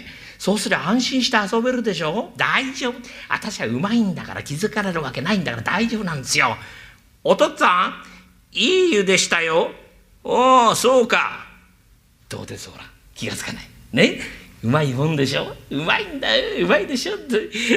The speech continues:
「お父っつぁん、うまいでしょ？」「何がうめえんだ？」いや、わかりました。えー、えー、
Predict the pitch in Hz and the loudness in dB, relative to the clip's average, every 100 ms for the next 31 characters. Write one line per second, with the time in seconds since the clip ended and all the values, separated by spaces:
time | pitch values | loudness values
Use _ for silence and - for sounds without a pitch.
0 | - 180 381 392 339 180 254 - - - | 2 2 2 2 2 2 0 -4 -14 -2
1 | 180 202 269 392 311 - 180 175 - - | 4 6 6 4 2 4 4 4 2 -2
2 | - - - - - - - - 135 202 | -18 -20 -20 -20 -20 -20 -18 -4 2 4
3 | 277 262 240 240 240 240 233 208 196 - | 4 4 4 4 4 6 6 4 2 0
4 | - - - - - - - - - - | -8 -12 -8 -6 -6 -6 -14 -20 -20 -20
5 | - - - - - - - - | -18 -20 -20 -20 -20 -20 -20 -20